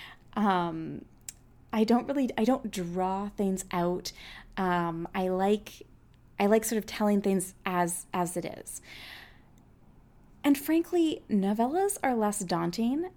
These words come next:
than a full-length novel. I knew I could commit to writing and publishing novellas, and I knew that I could do it quickly. So for all of these reasons, it just made a lot of sense to write shorter stories, right, to write novellas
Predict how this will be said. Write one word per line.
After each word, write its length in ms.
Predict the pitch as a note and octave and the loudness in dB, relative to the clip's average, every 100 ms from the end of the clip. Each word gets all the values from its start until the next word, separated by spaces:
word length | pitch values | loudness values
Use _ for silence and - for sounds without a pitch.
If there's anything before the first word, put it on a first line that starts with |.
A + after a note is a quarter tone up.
| - | -4
than 180 | G#3+ A3 | 0 2
a 80 | |
full-length 580 | G#3+ - G3+ F#3+ F3+ F3 | 0 -2 -2 0 -2 -4
novel. 520 | E3+ D#3 A#2+ F2+ - - - | -6 -6 -6 -10 -8 -10 -2
I 100 | A#3+ | 4
knew 340 | A#3 B3+ D4 D#4 | 6 6 4 0
I 100 | C#4 | -4
could 240 | - C4 | -4 -8
commit 340 | - G3 E3+ - | -4 -2 -2 -4
to 240 | - G3 | -8 -4
writing 360 | F3+ F3 F#3 F#3 | 0 2 2 0
and 120 | F3 | -4
publishing 480 | F#3 F3+ F3+ F3+ E3+ | -4 -4 -4 -4 -4
novellas, 560 | E3+ C4+ D#4 F#3+ F3+ - - - | -2 0 2 0 0 -6 -18 -4
and 100 | G#3+ | 2
I 40 | |
knew 160 | G#3+ A3 | 4 4
that 120 | A3 | 2
I 80 | G3 | 0
could 180 | F#3 F#3 | -2 -2
do 140 | F3+ | -2
it 160 | F3 - - - | -2 -4 -14 -20
quickly. 640 | - F#3 F3 - - - - - - - - - - - | -8 -6 -6 -10 -14 -14 -20 -20 -20 -20 -20 -20 -20 -10
So 340 | - C#4 C4+ - - - | -2 0 0 -4 -18 -8
for 160 | - | -6
all 160 | - E4 | -2 -2
of 100 | F#4 | 0
these 260 | B3+ A3+ | -2 -2
reasons, 400 | F#3 F3 F3+ F3 F#3+ | -4 -2 0 -2 -2
it 80 | |
just 200 | - A#3 | -6 -4
made 120 | B3+ A#3+ | -2 -2
a 60 | |
lot 200 | G3 F3 | -2 -4
of 80 | E3+ | -6
sense 580 | - - C4 F#3+ F3+ - - - - | -8 -4 0 0 -2 -8 -14 -20 -8
to 120 | A3+ | -4
write 500 | G3 F3+ F3+ - - - - | 0 0 0 -4 -12 -18 -20
shorter 440 | - - C#4 C4+ F#3+ | -10 -2 0 0 -2
stories, 560 | - F3 - - B3 | -4 -8 -8 -8 -4
right, 160 | F#3 F3+ | -4 -4
to 140 | - | -2
write 180 | F#3+ - | -2 -2
novellas 880 | F#3 F3 A3 C#4+ - - - - - | -4 0 0 0 -2 -6 -8 -8 -10